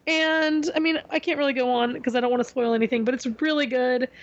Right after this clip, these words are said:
and the ending was really exciting. But yeah,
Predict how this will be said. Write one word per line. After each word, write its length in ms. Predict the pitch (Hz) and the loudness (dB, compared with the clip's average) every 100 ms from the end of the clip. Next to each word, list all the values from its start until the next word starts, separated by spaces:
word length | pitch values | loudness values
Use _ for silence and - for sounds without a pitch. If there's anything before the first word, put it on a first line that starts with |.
| - - - | -20 -20 -6
and 440 | 262 254 254 247 233 | -2 2 2 2 0
the 120 | 247 | 0
ending 400 | 269 269 262 269 | 0 0 -2 0
was 180 | 262 247 | 0 0
really 240 | 247 233 | 0 0
exciting. 640 | 226 - 247 220 226 233 233 - - - - - _ _ - | -2 -4 -2 0 -2 -6 -10 -12 -18 -18 -18 -20 _ _ 2
But 80 | |
yeah, 200 | 349 392 | 4 4